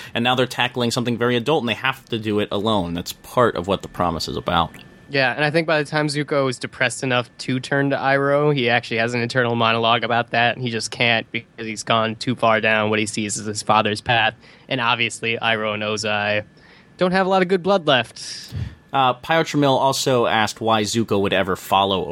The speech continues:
Speaker 1: Ozai. And I think that's just a father-son thing.
Speaker 2: Yeah.
Speaker 1: That,
Speaker 2: And
Speaker 1: that
Speaker 2: then
Speaker 1: they
Speaker 2: it,
Speaker 1: get really right in the books.
Speaker 2: And then Zuko also is, like, he's dealing with the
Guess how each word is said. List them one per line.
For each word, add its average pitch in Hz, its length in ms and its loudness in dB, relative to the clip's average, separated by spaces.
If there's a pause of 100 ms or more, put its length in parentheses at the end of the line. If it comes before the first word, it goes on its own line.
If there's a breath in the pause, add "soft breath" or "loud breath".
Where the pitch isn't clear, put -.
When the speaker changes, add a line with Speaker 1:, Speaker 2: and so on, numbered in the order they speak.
Speaker 1:
Ozai. 95 420 -4 (600 soft breath)
And 110 320 2
I 104 80 4
think 107 260 -2
that's 101 240 0
just - 360 -6
a 104 100 -6
father-son 98 720 0
thing. - 280 -12 (1000)
Speaker 2:
Yeah. 127 220 0 (200)
Speaker 1:
That, 120 200 2
Speaker 2:
And 160 100 2
Speaker 1:
that 127 80 2
Speaker 2:
then 170 80 0
Speaker 1:
they 127 120 2
Speaker 2:
it, - 60 -2
Speaker 1:
get 127 180 2
really 120 300 2
right 110 320 0
in 101 140 -4
the 90 60 -6
books. - 440 -6 (220)
Speaker 2:
And 165 160 2
then 165 140 0
Zuko 170 500 0
also 143 460 2
is, 110 180 -6 (160)
like, 117 340 -4 (200)
he's 139 240 -2
dealing 139 360 2
with 135 140 -2
the 131 180 0